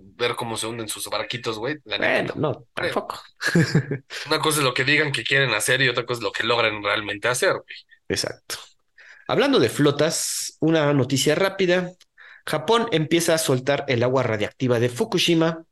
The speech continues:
Speaker 2: al mar. Si bien recuerdan, Fukushima fue, es esta central nuclear, bueno,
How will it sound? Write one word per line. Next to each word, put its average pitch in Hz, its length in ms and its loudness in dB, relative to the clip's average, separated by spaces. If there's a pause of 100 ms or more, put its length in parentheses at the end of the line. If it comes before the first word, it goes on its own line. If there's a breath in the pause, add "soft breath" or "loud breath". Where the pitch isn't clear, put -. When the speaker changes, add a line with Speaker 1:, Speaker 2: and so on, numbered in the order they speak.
Speaker 2:
al 95 220 -4
mar. - 260 -2 (680 soft breath)
Si - 120 -2
bien 127 140 4
recuerdan, 165 580 4
Fukushima 131 560 -2
fue, - 200 -8
es 131 160 -2
esta 127 300 -2
central 127 500 0
nuclear, 127 220 -2
bueno, 147 280 -2